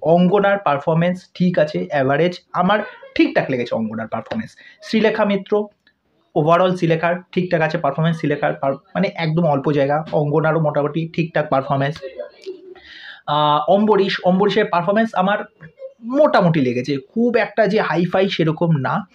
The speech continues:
অম্বরীশের পারফরম্যান্স। তা প্রত্যেকের চরিত্র যে যার যেইটুকুনি আছে। আর এখানে মেন দুইজন যে চরিত্র, সেটা হচ্ছে, একটা হচ্ছে ওই বিক্রম এবং হচ্ছে সৌম্য।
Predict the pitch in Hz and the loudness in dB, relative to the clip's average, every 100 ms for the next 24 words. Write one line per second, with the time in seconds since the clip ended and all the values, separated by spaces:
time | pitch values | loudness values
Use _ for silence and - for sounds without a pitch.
0 | - - 135 131 131 156 - 127 143 160 | -20 -10 -6 -4 -4 -4 -4 -4 -4 -4
1 | 185 - - - - 202 202 233 226 - | -4 -8 -20 -16 -4 -2 -2 -2 -2 -2
2 | 254 247 - 202 190 - 233 - - 151 | -2 -2 0 0 0 0 -2 -2 -12 -2
3 | 180 208 196 160 147 170 160 147 147 170 | 0 2 0 -2 -2 0 0 0 0 2
4 | 180 165 202 220 - - _ _ _ - | 2 2 0 -4 -6 -20 _ _ _ -10
5 | 143 135 - 196 202 247 220 135 160 254 | -4 -4 -6 -6 -2 2 2 2 4 4
6 | 226 214 214 175 - 165 190 - - - | 4 4 4 2 0 0 0 -4 -8 -6
7 | 175 233 - 269 269 - - _ - - | -2 -4 -2 -2 -2 -8 -20 _ -12 -10
8 | - 208 190 202 240 233 170 135 135 120 | -6 -2 -2 -2 -2 -2 -2 0 0 0
9 | 143 160 - 277 349 151 185 214 240 269 | -2 -2 0 0 2 0 2 0 -2 -4
10 | - - - - - 120 113 | -4 -16 -12 -6 -4 -4 -6